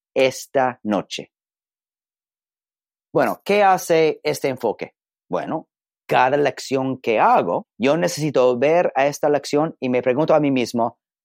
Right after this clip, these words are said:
"Hmm, es buena información, es un buen ejemplo de, de la historia, es, es un tesis muy formidable. ¿Qué pueden hacer esta noche?".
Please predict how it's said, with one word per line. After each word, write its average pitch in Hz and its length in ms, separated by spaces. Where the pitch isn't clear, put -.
"Hmm, 135 220
es 131 140
buena 156 260
información, 107 800
es 104 200
un 110 380
buen 139 220
ejemplo 113 600
de, 101 680
de 98 220
la 87 180
historia, 139 680
es, 98 260
es 117 200
un 123 500
tesis 139 640
muy 127 480
formidable. 135 1000
¿Qué 165 380
pueden 143 440
hacer 123 560
esta 117 560
noche?". - 400